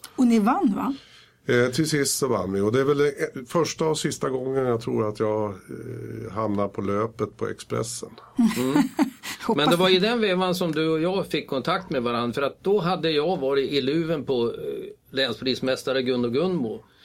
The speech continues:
Speaker 3: eh, och hade stora artiklar i Expressen. Jag har med mig dem här, och
Speaker 1: Mm.
Speaker 3: där jag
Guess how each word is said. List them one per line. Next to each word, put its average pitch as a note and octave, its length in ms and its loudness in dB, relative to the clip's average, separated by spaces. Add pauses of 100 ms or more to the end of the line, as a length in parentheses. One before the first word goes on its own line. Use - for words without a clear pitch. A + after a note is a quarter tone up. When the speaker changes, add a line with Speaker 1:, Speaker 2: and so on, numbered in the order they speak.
(360)
Speaker 3:
eh, C#3+ 300 4
och - 200 0
hade C#3 340 0
stora D#3 520 0
artiklar C#3+ 600 0
i B2 140 2
Expressen. A2+ 680 -2 (200)
Jag C#3 120 2
har C3 80 2
med D#3+ 280 4
mig D3+ 120 4
dem A#2+ 160 2
här, B2+ 300 2
och A#2+ 100 -2
Speaker 1:
Mm. A3 140 6
Speaker 3:
där C3+ 120 4
jag C3 260 0